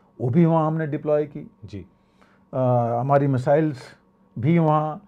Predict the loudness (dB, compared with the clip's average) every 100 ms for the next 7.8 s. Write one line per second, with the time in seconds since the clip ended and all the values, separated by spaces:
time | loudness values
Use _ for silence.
0 | -10 -4 -2 -2 -4 -2 -2 -2 2 2
1 | 4 0 -2 -4 -6 -10 -14 -14 -14 _
2 | 0 2 2 2 0 0 0 2 4 4
3 | 6 4 4 4 2 4 2 2 2 4
4 | 4 4 6 6 6 2 _ _ -8 -6
5 | -2 0 4 4 6 6 6 4 4 4
6 | 2 2 4 6 6 6 6 6 2 0
7 | -2 -2 -2 -2 0 0 0 -2